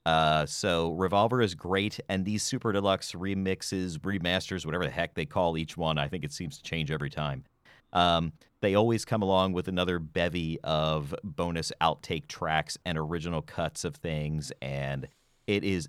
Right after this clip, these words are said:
a joy to go through them as a music nerd and Beatles fan. Um, to hear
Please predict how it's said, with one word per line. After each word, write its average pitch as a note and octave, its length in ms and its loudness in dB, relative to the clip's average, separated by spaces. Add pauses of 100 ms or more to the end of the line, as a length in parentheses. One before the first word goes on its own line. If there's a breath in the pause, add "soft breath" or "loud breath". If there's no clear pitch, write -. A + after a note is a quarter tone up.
a F2 140 0
joy D#2 520 -2
to F2+ 120 -8
go D#2+ 160 -2
through D#2+ 220 -6
them D2 180 -2
as D2 140 -4
a D2+ 80 -2
music D2+ 360 -4
nerd C#2+ 240 -4
and C#2 120 -4
Beatles C#2+ 340 -4
fan. C2 300 -6 (360 soft breath)
Um, D#2+ 360 2
to F2+ 160 -4
hear E2+ 560 -2